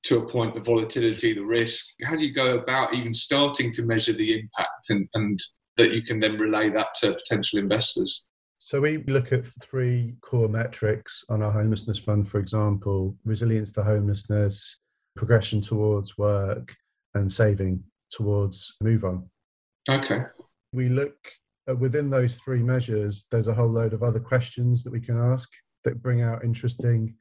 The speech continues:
Speaker 2: answers as to how they're getting on. So we would, when we're looking at measurement, we're looking at the journey, as I said earlier on. So we're looking at, okay, are they coming from temporary accommodation? Are they coming from bed and breakfast? Uh, wh-, what's their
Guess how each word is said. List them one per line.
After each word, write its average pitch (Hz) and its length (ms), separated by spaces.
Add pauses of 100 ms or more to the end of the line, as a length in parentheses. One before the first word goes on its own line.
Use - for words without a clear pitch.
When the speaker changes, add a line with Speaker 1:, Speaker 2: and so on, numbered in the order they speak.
Speaker 2:
answers 123 460
as 110 120
to 113 120
how 120 160
they're 113 140
getting 113 260
on. 120 300 (180)
So 127 220
we 127 160
would, 120 440 (360)
when 135 180
we're 123 80
looking 127 340
at 123 200 (180)
measurement, 117 520
we're 117 80
looking 120 260
at 107 60
the 107 80
journey, 113 420
as 104 160
I 107 40
said 110 200
earlier 107 340
on. 107 160
So 104 200
we're 107 100
looking 110 300
at, - 100
okay, 101 380 (300)
are 107 60
they 107 80
coming 113 240
from 110 140
temporary 107 400
accommodation? 104 680
Are 101 60
they 104 100
coming 101 360
from 101 400 (100)
bed 104 140
and 101 100
breakfast? - 640
Uh, 110 140 (100)
wh-, - 140 (280)
what's 127 380
their 107 560